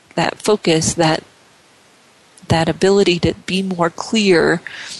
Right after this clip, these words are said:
about what you're looking for, you might be surprised at how your inner circle can help you just in terms of that search. So the biggest keys when you're making that career change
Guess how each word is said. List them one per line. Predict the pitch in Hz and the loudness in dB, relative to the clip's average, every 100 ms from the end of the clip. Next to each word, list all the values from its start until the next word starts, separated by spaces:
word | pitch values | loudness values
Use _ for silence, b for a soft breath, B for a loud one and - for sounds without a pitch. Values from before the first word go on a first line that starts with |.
| B - | B -6
about | 175 165 151 | -2 2 2
what | - - | 0 -2
you're | 147 | -4
looking | 156 214 - 160 | -2 -2 -4 -8
for, | 165 - 165 156 | -10 -6 -2 -2
you | 151 | -2
might | 180 170 - | -2 -2 -2
be | 170 | -2
surprised | 165 - - - 180 160 151 156 - - B B B B | -2 -4 -8 -2 0 2 2 0 -2 -6 B B B B
at | 175 - | -2 0
how | - | 2
your | 165 160 | 2 2
inner | - 165 160 | 0 0 0
circle | - - - 156 170 - - - | 0 -2 -2 -2 -2 -6 -18 -6
can | - 180 170 156 170 - - | -2 0 0 -2 -6 -12 -4
help | 190 202 - | -2 0 -2
you | - - 180 - B B B B - _ - | -2 0 -2 -6 B B B B -20 _ -2
just | 185 175 - - - _ - - _ _ - - | 2 2 0 -4 -8 _ -20 -20 _ _ -10 -6
in | 160 | -4
terms | - 165 156 165 | -4 -6 -4 -2
of | 151 156 | 0 0
that | 143 147 | -2 -2
search. | - - - - - 190 - B B B B B - | -2 -2 -2 -4 -4 -6 -6 B B B B B -4
So | - 262 | 0 2
the | 247 | 2
biggest | 285 269 247 - | 0 0 0 -2
keys | - 185 175 - | -2 -2 -2 -4
when | 160 156 | -6 -6
you're | 147 147 - _ _ _ _ _ _ _ - | -4 -4 -4 _ _ _ _ _ _ _ -4
making | 185 196 196 | -2 0 0
that | 170 - | 0 -2
career | - 165 160 | -4 -4 -2
change | 165 - 156 156 | -2 -4 -4 -6